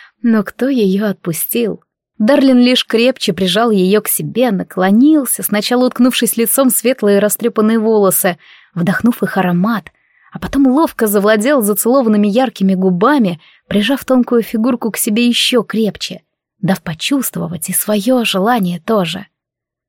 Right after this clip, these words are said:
Он целовал долго, тягуче, явно наслаждаясь процессом, заставляя Тину вновь терять голову,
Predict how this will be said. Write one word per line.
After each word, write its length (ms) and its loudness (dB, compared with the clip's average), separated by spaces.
Он 160 2
целовал 500 2
долго, 440 0
тягуче, 800 -2
явно 360 2
наслаждаясь 720 2
процессом, 640 -2
заставляя 520 2
Тину 300 2
вновь 300 0
терять 380 0
голову, 580 2